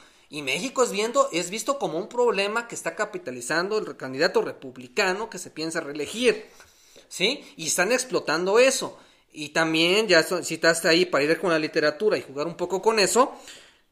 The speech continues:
lo dijo la maestra Margot Glantz, "Es que somos hijos de Pedro Páramo".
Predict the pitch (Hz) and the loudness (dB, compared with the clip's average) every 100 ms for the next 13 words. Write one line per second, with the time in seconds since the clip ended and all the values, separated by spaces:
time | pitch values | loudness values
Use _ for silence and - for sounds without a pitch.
0 | _ - 143 147 160 196 156 156 160 160 | _ -4 -2 0 2 2 2 2 0 0
1 | 156 160 147 175 214 - - - 175 180 | 2 2 0 2 0 -2 -8 -8 -4 -4
2 | 175 196 208 185 208 - 131 131 - - | -4 -4 -4 -6 -6 -6 -6 -8 -12 -12
3 | - - - 302 285 - | -16 -8 -4 -2 -4 -8